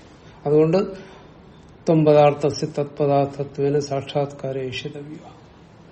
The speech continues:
അപ്പൊ ത്വം പദാർത്ഥം ജീവാത്മാവിനെ പരമാത്മാവെന്ന് സാക്ഷാത്കരിക്കണം എന്നാണ്. ആ സാക്ഷാത്കാരം എന്ന് പറയുന്നത് ബ്രഹ്മത്തിന്റെ സ്വഭാവമല്ല. അങ്ങനെയാണെങ്കിൽ ജനിക്കത്തില്ല. കാരണം ബ്രഹ്മത്തിന്റെ സ്വരൂപം എന്ന് പറഞ്ഞാൽ അത്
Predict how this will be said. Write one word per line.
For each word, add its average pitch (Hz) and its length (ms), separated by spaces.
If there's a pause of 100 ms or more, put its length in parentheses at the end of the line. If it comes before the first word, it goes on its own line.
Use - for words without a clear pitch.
(240)
അപ്പൊ 147 120
ത്വം 151 340
പദാർത്ഥം 143 680
ജീവാത്മാവിനെ 143 800
പരമാത്മാവെന്ന് 147 1080
സാക്ഷാത്കരിക്കണം 156 1000 (340)
എന്നാണ്. 123 380 (1600)
ആ 196 100
സാക്ഷാത്കാരം 170 720
എന്ന് 156 160
പറയുന്നത് 151 300
ബ്രഹ്മത്തിന്റെ 151 640
സ്വഭാവമല്ല. 143 760 (500)
അങ്ങനെയാണെങ്കിൽ 147 440
ജനിക്കത്തില്ല. 151 640
കാരണം 151 300 (680)
ബ്രഹ്മത്തിന്റെ 143 540
സ്വരൂപം 156 480
എന്ന് 160 160
പറഞ്ഞാൽ 165 220
അത് 170 240